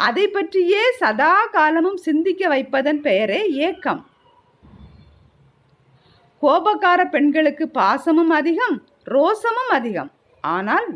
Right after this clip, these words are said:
வேஷம் கிடையாது. இது பலருக்கு புரிவதே இல்லை. பொக்கிஷம் என தெரிந்தும் தொலைக்கும் அன்புக்கு பெயர்தான் ஈகோ.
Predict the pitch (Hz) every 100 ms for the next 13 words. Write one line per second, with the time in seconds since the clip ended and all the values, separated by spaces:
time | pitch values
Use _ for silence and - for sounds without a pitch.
0 | 185 247 339 381 320 240 196 147 151 -
1 | - 170 214 381 370 294 330 381 - 466
2 | 302 320 370 381 403 370 269 254 - _
3 | _ _ _ _ _ _ _ _ _ _
4 | _ _ - 359 359 415 427 480 392 294
5 | 294 294 277 294 415 370 - - 285 320
6 | 349 - 427 - - - 208 294 311 403
7 | 285 247 247 220 233 359 214 160 170 220
8 | 294 - 151